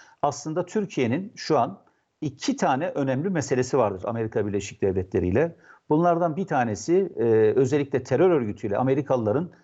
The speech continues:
ilişkileri. İkincisi de, e, Amerika Birleşik Devletleri'ndeki fetö varlığı.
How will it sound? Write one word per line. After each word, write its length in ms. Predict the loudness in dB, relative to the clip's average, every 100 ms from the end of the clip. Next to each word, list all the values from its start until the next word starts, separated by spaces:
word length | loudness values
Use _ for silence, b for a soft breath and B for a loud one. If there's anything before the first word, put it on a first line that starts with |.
| b -2
ilişkileri. 720 | -2 -2 -2 0 0 -2 -6 b b b
İkincisi 500 | -4 0 0 0 2
de, 260 | 2 2 -4 _ _ -4
e, 220 | 0 0
Amerika 420 | 2 0 0 0 -2
Birleşik 360 | -2 -4 -2
Devletleri'ndeki 640 | 0 0 -2 -2 -2 -6 -4
fetö 360 | -2 0 2
varlığı. 320 | 2 -2 -8